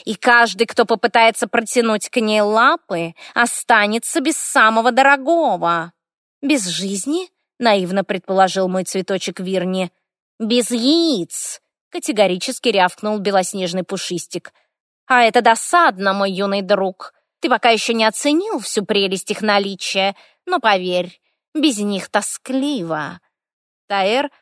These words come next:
с самым скучающим выражением лица разглядывал свою ладонь,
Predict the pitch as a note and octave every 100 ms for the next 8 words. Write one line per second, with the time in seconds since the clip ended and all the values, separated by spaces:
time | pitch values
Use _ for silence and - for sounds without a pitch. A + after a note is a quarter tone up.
0 | _ - - G#3+ A3 A3+ - D#4+ - F3
1 | E3+ G3 F#3 F#3 F#3 G#3 G#3+ A3+ B3+ -
2 | E4 D#4 G#3 F#3 F#3+ G3 G#3 G3 - G#3
3 | G#3 A#3 C4 F#3 E3